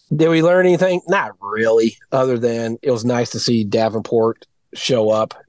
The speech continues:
and play and, and be impactful, and, and, and then Harrison having one of the best games of his career,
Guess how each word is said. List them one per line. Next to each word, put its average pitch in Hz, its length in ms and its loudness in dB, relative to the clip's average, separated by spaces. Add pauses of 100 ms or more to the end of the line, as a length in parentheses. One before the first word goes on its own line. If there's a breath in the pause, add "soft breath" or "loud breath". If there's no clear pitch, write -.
and 104 240 -4
play 107 420 2
and, 104 220 0
and 104 140 0
be 104 440 2 (200)
impactful, 104 760 2
and, 98 220 -4
and, 98 380 0 (960)
and 107 120 0
then 98 360 0
Harrison 101 400 0
having 101 300 0
one 104 120 0
of 98 40 -4
the 98 120 0
best - 140 -2
games 98 240 -2
of 104 40 0
his 101 140 0
career, 101 380 0